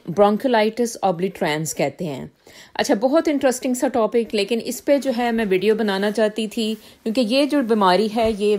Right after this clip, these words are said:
वेपिंग की वजह से होती है या ई सिगरेट्स के इस्तेमाल की वजह से जो है ये प्रॉब्लम बहुत ज़्यादा पेशेंट्स में देखने को मिल रही है। तो इस पे जो है आज इसको समझते हैं कि ये कैसे होती है।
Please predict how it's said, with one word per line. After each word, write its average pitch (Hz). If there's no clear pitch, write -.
वेपिंग 220
की 240
वजह 214
से 220
होती 202
है 208
या 202
ई 240
सिगरेट्स 220
के 220
इस्तेमाल 185
की 202
वजह 175
से 175
जो 180
है 170
ये 170
प्रॉब्लम 165
बहुत 202
ज़्यादा 175
पेशेंट्स 190
में 180
देखने 160
को 175
मिल 147
रही 147
है। 143
तो 247
इस -
पे 294
जो 254
है 226
आज 185
इसको 208
समझते 220
हैं 233
कि 233
ये 202
कैसे 170
होती 139
है। -